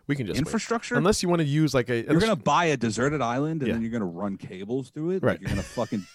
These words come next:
Speaker 2: build up New York City
Speaker 1: <laughs>
Speaker 2: like
Speaker 1: Right.
Speaker 2: it's from fucking scratch?
Speaker 1: I don't understand why he can't do what Vince did with W W E. They put
Speaker 2: Yeah.
Speaker 1: on Raw, SmackDown, N X T for how many weeks now, and WrestleMania at their performance center. The,
Speaker 2: There
Speaker 1: I
Speaker 2: is an
Speaker 1: don't
Speaker 2: octagon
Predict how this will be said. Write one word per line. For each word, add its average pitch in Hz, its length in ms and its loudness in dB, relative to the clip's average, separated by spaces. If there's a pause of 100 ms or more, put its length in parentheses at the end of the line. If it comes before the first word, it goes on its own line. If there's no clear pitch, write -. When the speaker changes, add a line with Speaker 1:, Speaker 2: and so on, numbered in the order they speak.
Speaker 2:
build 110 320 2
up 120 180 2
New 107 100 -2
York 113 220 0
City 123 320 0
Speaker 1:
<laughs> - 0 -
Speaker 2:
like 160 100 -4
Speaker 1:
Right. 147 160 6
Speaker 2:
it's - 200 -8
from 107 260 -6 (120)
fucking 117 260 -4
scratch? 143 640 -4
Speaker 1:
I 147 80 -2
don't 196 80 2
understand 185 280 0
why 165 120 -2
he 156 60 -4
can't 165 200 -2
do 139 220 -2
what 117 320 -2
Vince 139 260 -4
did 110 180 0
with 120 300 -2 (400)
W 135 220 2
W 160 240 0
E. 82 260 -6
They 131 400 -2
put - 280 0
Speaker 2:
Yeah. 196 260 4
Speaker 1:
on 113 60 -4
Raw, 170 280 6
SmackDown, 165 500 0
N 151 140 2
X - 140 -4
T 104 260 2
for 101 240 0
how 127 120 2
many 165 120 2
weeks 135 240 -2
now, 87 360 -2
and 156 260 2
WrestleMania 135 640 2 (640)
at 120 240 2
their 131 340 0
performance 127 520 -4
center. 82 340 -4 (640)
The, 147 80 4
Speaker 2:
There 143 140 2
Speaker 1:
I 185 60 6
Speaker 2:
is 208 60 6
an 277 60 4
Speaker 1:
don't - 80 -8
Speaker 2:
octagon 104 760 0